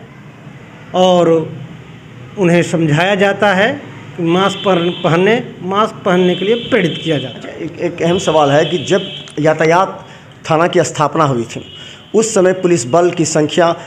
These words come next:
Speaker 2: और अब के पुलिस बल की, क्योंकि सड़कों पर अगर दिख रहा है तो यातायात पुलिस दिखती है, दरभंगा पुलिस की अलग सीमाएं हैं, लेकिन यातायात पुलिस की अलग-अलग सीमाएं हैं विभिन्न चौक चौराहों पर लेकर के सड़कों पर। तो कितने ही पुलिस,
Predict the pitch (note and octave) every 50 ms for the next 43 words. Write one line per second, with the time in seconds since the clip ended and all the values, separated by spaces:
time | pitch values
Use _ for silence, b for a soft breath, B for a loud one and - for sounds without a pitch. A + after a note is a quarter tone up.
0 | B B B D3+ E3+ D#3+ - G3+ G#3 G#3 - G3 F#3 - D#3 D3+ C3 A2+ G#2+ C#3
1 | B2+ G#2 - C3+ B2+ - E3+ E3+ G#3 G3+ - - - - G3 G3 G3 - C#4+ C#4+
2 | D4 - G3 E3+ E3 C#3+ D#3 D#3 D3+ C3 D#3+ E3+ - A3+ E3+ D3 C#3+ C3+ C#3+ D#3
3 | E3+ D#3 F3+ D#3+ E3+ E3+ E3+ F3+ E3 D#3+ D#3+ D#3+ E3 - - E3+ D#3+ D3 - A2+
4 | B2 A#2+ - - B2+ C3 C3 B2+ D3 C#3 D3+ E3 E3+ F3+ F#3 F#3 - F#3+ F#3 G3+
5 | G3 - A3 G#3 - G3+ G#3 A3 G#3+ - B B B B B B - - G3 F3+
6 | E3+ D#3 C3+ B2 A#2+ A#2 A#2+ - B B B B B D3+ F3+ G3+ A3 F3+ F#3 F#3+
7 | - A3+ A3+ A#3 B3 B3+ B3 - A#3+ G#3+ A#3 - - - A3 G#3 G#3 G3+ F#3 F#3+
8 | F#3 F3+ F#3 - F3 E3 D#3 D3+ D#3+ F3+ F#3+ F#3 - - D3 F3+ F#3+ A3+ A3 A3
9 | - F#3+ F3 - - E3+ D#3+ D#3 D#3+ D#3+ D#3+ G3 G3 E3+ - - D#3+ D#3 D#3+ E3
10 | E3 F3 D3+ B2+ F#3+ G#3+ G#3 G#3+ B B B - A3+ A#3 A3+ A3+ A#3+ G3 - -
11 | C3 A#2 B B B B B B - G#3+ A#3 - - - G3 - G3 G#3+ A#3 C4
12 | C4+ B3 A3 E3+ C3+ - E3+ F3+ G#3 A3+ - -